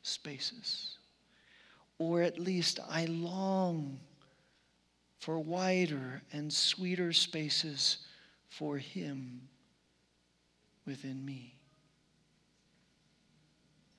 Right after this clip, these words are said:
How about you this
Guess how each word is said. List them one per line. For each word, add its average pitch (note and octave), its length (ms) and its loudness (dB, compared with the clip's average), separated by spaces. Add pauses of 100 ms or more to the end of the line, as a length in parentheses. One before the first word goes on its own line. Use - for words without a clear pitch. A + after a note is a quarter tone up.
(540)
How A#3 440 0
about G3+ 420 2
you F3+ 560 -2 (880)
this D3+ 640 -2